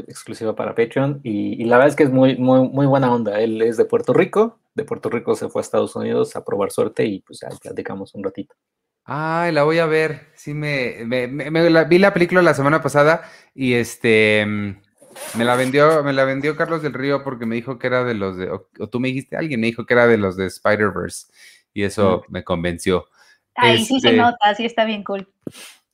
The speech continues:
Speaker 2: em, pues nada, pues vámonos entonces, únanse al Patreon, vean ahí las entrevistas y yo soy Iván Morales y me pueden seguir en arroba Iván Morales y en todas las redes sociales de Cine Premier, arroba Cine Premiere. Gracias, amigos.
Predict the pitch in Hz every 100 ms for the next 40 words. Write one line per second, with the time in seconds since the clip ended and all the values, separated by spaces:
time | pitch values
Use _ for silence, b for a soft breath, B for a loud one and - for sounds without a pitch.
0 | _ 139 143 143 151 151 147 147 _ _
1 | _ _ - 127 175 170 156 143 139 165
2 | 160 143 135 147 156 147 143 147 139 127
3 | 139 135 139 131 131 131 127 120 117 110
4 | 110 117 120 117 - _ 113 104 113 120
5 | 110 110 110 113 117 104 101 123 117 110
6 | 117 107 101 127 127 127 - - 127 131
7 | 127 123 123 117 117 151 143 135 139 135
8 | 120 135 131 120 113 165 156 139 170 196
9 | 175 - b b b - 123 139 135 135
10 | 120 104 107 117 120 117 117 - - 113
11 | 113 110 107 104 110 107 -